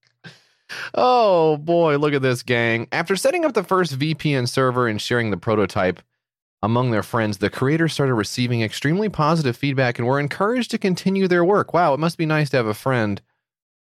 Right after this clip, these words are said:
tell you how great you're doing at your job and to keep it up.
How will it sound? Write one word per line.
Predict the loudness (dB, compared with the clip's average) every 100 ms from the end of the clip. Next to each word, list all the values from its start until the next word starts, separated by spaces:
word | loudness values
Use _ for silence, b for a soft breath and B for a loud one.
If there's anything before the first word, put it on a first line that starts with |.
| _ _ _ _ -2
tell | 2
you | 2 2
how | 2 4 2 2
great | 0 0
you're | 0 0
doing | 0 0 0
at | 2
your | 0
job | 0 0 2 2 0 -6 _
and | -4 -2 -2 0
to | 0 0 -2
keep | -4 0
it | 2
up. | 2 0